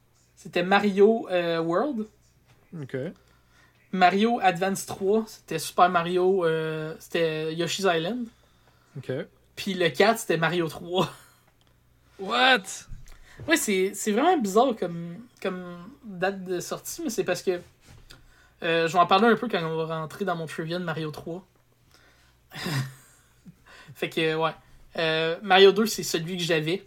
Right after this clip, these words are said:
Speaker 1: C'est le seul des quatre que j'avais parce que j'étais comme, euh, au final, j'avais, je pouvais jouer, j'avais joué en masse aux autres, puis je les voulais pas vraiment. Mais j'ai eu Mario deux parce que, ben, euh,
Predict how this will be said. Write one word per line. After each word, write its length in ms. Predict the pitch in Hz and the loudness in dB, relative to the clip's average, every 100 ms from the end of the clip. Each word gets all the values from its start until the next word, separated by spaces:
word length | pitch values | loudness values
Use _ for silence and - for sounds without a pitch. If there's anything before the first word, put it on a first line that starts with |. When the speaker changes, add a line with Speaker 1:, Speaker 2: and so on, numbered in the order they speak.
| _ | _
Speaker 1:
C'est 140 | - 170 | -10 -8
le 60 | |
seul 240 | 160 190 196 | 0 2 2
des 140 | 165 | -2
quatre 240 | 151 175 - | -2 -2 -2
que 80 | |
j'avais 300 | 165 156 160 | -2 -2 -2
parce 160 | 196 - | -6 -10
que 60 | 151 | -12
j'étais 140 | 151 | -8
comme, 220 | 156 160 - - - - - - _ _ _ - | -8 -8 -12 -14 -18 -20 -20 -20 _ _ _ -8
euh, 400 | 151 143 151 147 170 - | -6 -4 -6 -8 -12 -10
au 100 | 165 | -10
final, 320 | - 165 175 | -4 -2 -2
j'avais, 480 | 160 151 151 151 156 175 | -2 -4 -4 -6 -8 -12
je 100 | - | -14
pouvais 220 | - 175 | -6 -4
jouer, 220 | 147 170 170 | -2 -2 0
j'avais 320 | 156 165 156 | 0 2 0
joué 260 | 135 170 180 | 0 4 4
en 100 | 165 | 4
masse 240 | 170 175 | 0 -2
aux 200 | 160 160 | -6 -6
autres, 160 | 165 180 - | -8 -10 -16
puis 220 | 160 151 | -12 -10
je 100 | 151 | -8
les 140 | 156 | -8
voulais 240 | 156 165 156 | -6 -4 -4
pas 140 | 185 | -4
vraiment. 460 | 180 170 160 180 220 _ _ _ _ - | -4 -4 -4 -6 -8 _ _ _ _ -8
Mais 80 | 165 | -4
j'ai 80 | 165 | -2
eu 80 | 175 | 4
Mario 340 | 175 165 170 | 4 4 0
deux 180 | 165 196 | 0 0
parce 180 | 160 - | -2 -6
que, 240 | 156 151 | -6 -4
ben, 180 | 151 147 | -4 -6
euh, 300 | 151 151 | -6 -6